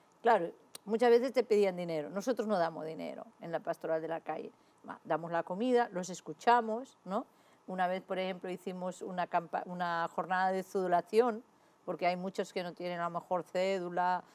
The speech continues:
de identidad o lo que sea, pues bueno, con la Junta Central Electoral hicimos una, una jornada, o sea,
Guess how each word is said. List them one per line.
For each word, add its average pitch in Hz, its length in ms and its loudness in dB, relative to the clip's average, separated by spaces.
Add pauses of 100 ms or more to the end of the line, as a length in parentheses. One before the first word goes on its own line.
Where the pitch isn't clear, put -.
(220)
de 175 100 -2
identidad 170 640 2
o 196 40 -2
lo 185 80 0
que 170 80 -4
sea, 220 180 4
pues 185 180 -8 (100)
bueno, 156 220 -6
con 165 120 -6
la 165 120 0
Junta 180 300 -4
Central 175 300 -2
Electoral 202 560 0
hicimos 175 420 -10
una, 170 240 -8 (360)
una 180 200 -2
jornada, 180 600 -2
o - 40 -12
sea, 185 200 2